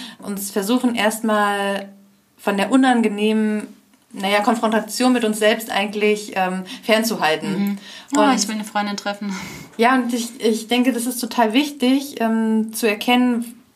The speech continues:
Speaker 1: wie man da ist, um dann halt genau, wie du sagst, die Gegenstrategie zu fahren,
Speaker 2: Genau,
Speaker 1: die einem
Speaker 2: um
Speaker 1: eigentlich gut tut.
Speaker 2: Ja, um es anders zu machen und, ähm,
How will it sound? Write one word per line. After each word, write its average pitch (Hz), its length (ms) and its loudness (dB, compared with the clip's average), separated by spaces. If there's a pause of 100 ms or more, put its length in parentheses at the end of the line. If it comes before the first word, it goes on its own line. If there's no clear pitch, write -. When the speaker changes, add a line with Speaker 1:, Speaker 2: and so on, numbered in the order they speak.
(140)
Speaker 1:
wie 214 200 0
man 226 200 6
da 208 60 4
ist, 240 400 -2 (840)
um 208 200 -4
dann 190 160 -2
halt 202 160 -6
genau, 202 500 2
wie 208 100 -6
du 202 100 -6
sagst, 196 440 -2
die 190 60 -8
Gegenstrategie 190 580 -4
zu - 100 -4
fahren, - 220 -2
Speaker 2:
Genau, 247 240 4
Speaker 1:
die 196 60 0
einem 214 100 2
Speaker 2:
um 220 60 4
Speaker 1:
eigentlich 214 320 2
gut 170 180 -10
tut. - 320 -14
Speaker 2:
Ja, 202 180 2 (200)
um 220 160 0
es 220 100 0
anders 226 380 0
zu 202 80 -6
machen 190 280 -2
und, 190 360 -6
ähm, 202 640 -4